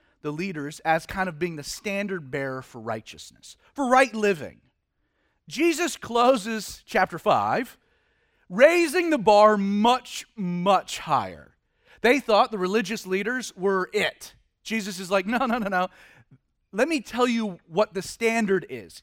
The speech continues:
In verse forty-eight, again, closing the chapter, no chapter,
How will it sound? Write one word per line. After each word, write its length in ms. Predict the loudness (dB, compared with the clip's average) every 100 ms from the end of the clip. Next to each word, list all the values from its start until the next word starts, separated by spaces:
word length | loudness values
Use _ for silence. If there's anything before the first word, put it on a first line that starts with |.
| -10
In 100 | -2
verse 220 | -2 -2
forty-eight, 600 | -2 -2 0 -4 -4 -8 _ _
again, 200 | -6 -4
closing 380 | 0 0 0 -6
the 60 | -12
chapter, 400 | -4 -4 -4 -8
no 100 | -8
chapter, 520 | 0 0 0 -8